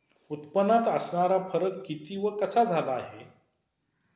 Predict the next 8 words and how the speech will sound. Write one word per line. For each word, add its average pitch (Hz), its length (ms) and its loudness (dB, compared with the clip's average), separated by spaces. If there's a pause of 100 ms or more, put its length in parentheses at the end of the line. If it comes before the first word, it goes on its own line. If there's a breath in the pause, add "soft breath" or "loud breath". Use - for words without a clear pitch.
(760)
हे 156 200 -4
समजते. 113 580 -14 (3250)
तसेच 214 440 4
देशातील 180 600 -2
आर्थिक - 560 -6
विषमतेची 135 760 -6 (2500)
कल्पना 151 420 -4
येते. 156 580 -8